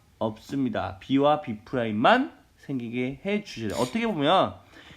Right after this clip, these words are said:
요 막대는 햇빛하고 일정하게 맞춰서 세워야 된다라고 해도 틀리지 않습니다. 알겠지? 음.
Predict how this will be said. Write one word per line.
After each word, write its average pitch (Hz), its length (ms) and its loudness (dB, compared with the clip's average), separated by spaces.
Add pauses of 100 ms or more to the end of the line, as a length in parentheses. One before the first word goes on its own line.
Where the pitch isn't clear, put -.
(140)
요 156 120 2
막대는 147 720 0 (960)
햇빛하고 214 840 2
일정하게 220 1000 2
맞춰서 165 640 -2
세워야 156 340 -2
된다라고 104 680 -2
해도 208 280 0 (500)
틀리지 180 680 -8
않습니다. 98 720 -6 (120)
알겠지? 135 460 -4 (460)
음. 95 280 -6